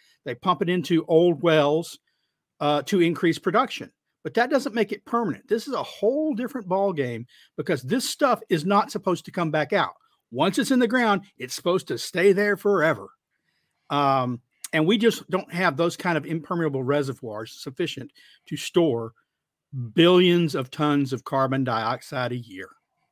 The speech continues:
It doesn't exist, folks. So this is a, a, this is a, they'll get some subsidies, they'll get some big bucks to try and ins-, to try and get this. The industries, even the fossil fuel industries, support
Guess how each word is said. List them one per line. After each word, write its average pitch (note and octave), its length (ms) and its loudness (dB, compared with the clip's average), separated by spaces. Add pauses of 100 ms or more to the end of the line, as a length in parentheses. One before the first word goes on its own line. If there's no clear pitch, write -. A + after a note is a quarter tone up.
(260)
It A2 200 -10 (120)
doesn't D#3 520 0
exist, C#3 500 -4
folks. F#2+ 360 -14 (360)
So E3 180 -2
this G3+ 220 4
is A#3+ 160 2
a, A3 320 4
a, G#3 100 2
this B3 220 -2
is G#3+ 100 -4
a, G#3+ 220 4 (840)
they'll E3 220 4
get G3+ 180 8
some A3+ 140 -2
subsidies, A#3 560 4
they'll D3 140 -4
get D#3 180 -6
some C#3 140 -4
big E3+ 280 0
bucks G3+ 460 0 (300)
to C#3+ 80 -12
try E3+ 260 4
and C3+ 240 0
ins-, - 240 -10 (260)
to D3 140 -10
try E3+ 220 4
and C3 100 0
get F#3+ 240 2
this. G3+ 320 2 (400)
The C3+ 60 -6
industries, F#3 880 -2 (220)
even E3+ 400 2
the E3+ 100 0
fossil F3+ 320 -2
fuel F3+ 260 2
industries, F3 460 -4
support D#3 560 -2